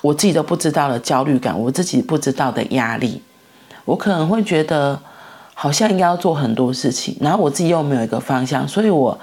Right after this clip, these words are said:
心里有个急，所以因为那个急、那个焦虑，心里不够稳定。比如我可能录完音了，然后或是弄完影片了，有时候我还是会有一个觉得，诶，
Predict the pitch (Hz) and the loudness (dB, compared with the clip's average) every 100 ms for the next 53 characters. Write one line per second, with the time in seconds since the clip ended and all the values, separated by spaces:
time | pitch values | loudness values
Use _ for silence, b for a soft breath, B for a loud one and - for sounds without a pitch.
0 | B B B B - - 226 185 131 127 | B B B B -2 2 4 4 2 2
1 | 135 - - 95 - - - 247 233 147 | 0 0 -4 -2 -4 -4 2 4 4 2
2 | B B B - 247 262 247 185 - - | B B B 2 4 4 2 0 -2 0
3 | 135 165 180 160 - 156 151 160 147 - | 2 4 2 0 0 0 2 2 0 0
4 | 175 139 165 - 147 101 101 - - 127 | 2 0 -2 0 0 2 0 -2 -2 -2
5 | - B B B B B B B - 170 | -4 B B B B B B B 0 2
6 | 175 175 143 139 190 160 131 - 147 151 | 2 2 0 2 2 2 0 0 0 2
7 | 123 104 127 139 165 160 160 160 135 127 | 2 0 0 0 -2 -2 -2 0 0 -2
8 | - - - 120 92 - 135 135 151 190 | -4 -8 -4 -2 0 0 0 0 0 0
9 | 180 B B B B 160 156 170 226 214 | -2 B B B B -2 0 0 2 2
10 | 226 170 143 151 156 123 B B B - | 4 4 2 0 0 0 B B B -4
11 | 170 160 165 - 202 | -2 0 0 2 0